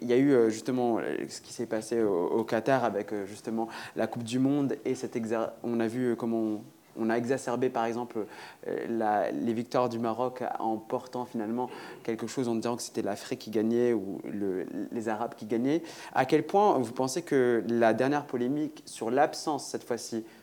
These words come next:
du Maroc dans la can, euh, deux mille vingt-trois, euh, en Algérie, elle a pu exacerber aussi, euh, les, les, les, les tensions qui peut, qui peuvent exister entre les deux pays ?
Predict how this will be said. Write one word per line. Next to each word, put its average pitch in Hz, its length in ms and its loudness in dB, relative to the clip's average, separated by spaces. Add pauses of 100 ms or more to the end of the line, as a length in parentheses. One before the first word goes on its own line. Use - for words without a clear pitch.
(160)
du 113 180 -4
Maroc 117 420 2 (540)
dans 117 260 0
la 107 180 2
can, 139 360 -2
euh, 101 260 -2 (360)
deux 113 80 0
mille 117 100 4
vingt-trois, 131 480 4 (340)
euh, 104 280 4 (100)
en 123 160 2
Algérie, 120 360 2
elle 135 180 2
a 104 80 0
pu 123 560 0
exacerber 123 720 2
aussi, 135 420 -4
euh, 110 260 4 (380)
les, 113 240 2
les, 107 200 0
les, 104 220 -4
les 98 180 -6
tensions 135 920 -4
qui 113 160 -12
peut, 127 240 -2 (180)
qui - 100 -18
peuvent 127 180 -2
exister 131 540 -4
entre 120 280 -4
les 123 80 0
deux 120 100 -2
pays ? 139 340 -2